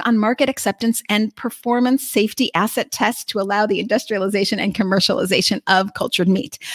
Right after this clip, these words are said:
Okay, my business bottom line here is that veg tech, and by that I mean the research into plant-based proteins,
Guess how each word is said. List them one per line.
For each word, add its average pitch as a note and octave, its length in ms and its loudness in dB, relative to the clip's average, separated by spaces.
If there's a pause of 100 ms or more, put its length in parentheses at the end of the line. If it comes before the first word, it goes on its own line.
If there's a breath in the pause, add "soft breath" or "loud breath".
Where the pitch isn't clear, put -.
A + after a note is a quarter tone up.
(140)
Okay, A3 360 4
my F#3+ 120 4
business A#3 440 4
bottom A#3+ 320 6
line A#3 240 6
here D4 400 2 (280 loud breath)
is A3 200 2
that G#3+ 260 2
veg C4+ 300 2 (100)
tech, - 400 -6
and G3 140 0
by G3+ 140 4
that A3 260 4
I A3+ 120 4
mean G#3+ 280 2 (180 soft breath)
the A#3 140 4
research C4 420 2
into G#3+ 220 2
plant-based - 640 -4
proteins, - 540 -4